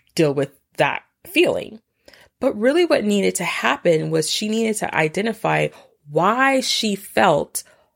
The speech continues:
so exhausted and tired from the actual sales process that she had in place. And how did she become that overwhelmed by it?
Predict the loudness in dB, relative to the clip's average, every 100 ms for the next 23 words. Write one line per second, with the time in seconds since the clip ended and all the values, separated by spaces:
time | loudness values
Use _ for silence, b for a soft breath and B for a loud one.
0 | _ _ -2 2 4 2 2 0 0 -2
1 | -4 -2 -6 -6 -2 2 2 2 0 -4
2 | b b _ 0 0 2 -4 -2 -4 -4
3 | -4 -4 -2 0 0 0 -2 -6 -14 -4
4 | -2 0 -4 -4 -6 -6 -8 -8 -8 -8
5 | -2 0 0 -4 -12 -12 B B B B
6 | _ 2 2 0 -6 2 2 4 0 0
7 | -4 -4 -6 -12 -6 -2 -2 -2 0 0
8 | -2 _ _ -2 2 -2 0 2 2 2
9 | -2 -8 -16 -6 0 0 0 -2 -4